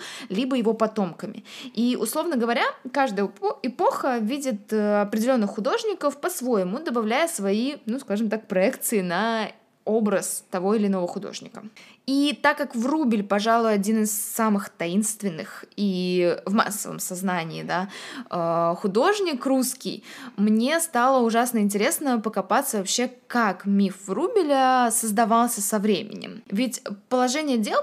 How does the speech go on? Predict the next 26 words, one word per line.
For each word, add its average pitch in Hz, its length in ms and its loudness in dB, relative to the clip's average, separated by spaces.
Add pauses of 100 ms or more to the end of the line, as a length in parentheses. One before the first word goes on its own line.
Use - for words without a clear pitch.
при 269 140 -2
его 240 220 0
жизни 277 800 0
было 302 340 2
известно. 226 540 0 (200)
Он 302 140 -4
был 269 100 -2
таким, 208 300 -2
ну, 254 180 -2 (240)
условным 226 540 2
индивидуалистом, 208 1040 0
не 233 160 2
особо 247 280 0
вписывался 208 520 -4
ни 196 100 2
в 185 60 -2
одну 180 320 -2
группу. 175 480 -6
Его 240 300 0
искусство 285 440 -4
либо 214 320 2
люто 214 280 0
ненавидели, 220 800 0
ну, 320 120 -4
например, 214 380 0
как - 80 -18